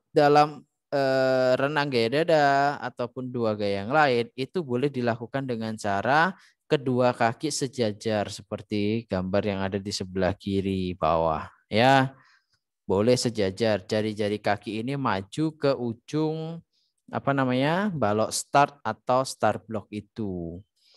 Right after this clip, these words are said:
Kalau gambar yang di sebelah kanan, gambar yang bergerak, eh, bergerak, ada seorang wanita yang sedang melakukan start.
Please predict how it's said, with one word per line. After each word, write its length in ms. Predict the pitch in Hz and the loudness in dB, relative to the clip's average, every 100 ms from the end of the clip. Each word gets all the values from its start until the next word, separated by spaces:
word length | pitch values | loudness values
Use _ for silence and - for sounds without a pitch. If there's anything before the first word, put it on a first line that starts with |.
| _ _ _ _ | _ _ _ _
Kalau 340 | 135 156 233 | 6 8 6
gambar 540 | 180 123 117 117 120 120 | 6 4 6 4 4 4
yang 40 | |
di 40 | 117 | 2
sebelah 360 | 117 104 107 104 | 0 0 0 2
kanan, 380 | 160 165 143 | 2 2 0
gambar 360 | 123 113 104 104 | -2 -2 -2 -2
yang 140 | 107 98 | -2 -6
bergerak, 560 | 95 104 147 143 131 - | -6 -4 -2 2 2 2
eh, 160 | 123 | 0
bergerak, 720 | 120 113 113 131 131 117 127 | 2 -2 -2 2 6 6 4
ada 560 | - 98 101 101 101 98 | 0 -2 2 2 2 0
seorang 500 | - 101 98 101 107 104 | -2 -2 -2 -4 -6 2
wanita 400 | 104 101 101 101 | 4 4 0 0
yang 160 | 98 | 0
sedang 320 | 92 101 95 | -2 -2 -2
melakukan 480 | 95 90 90 - 92 | 0 -2 -4 -8 -8
start. 560 | 101 - 139 98 113 | -6 2 6 8 8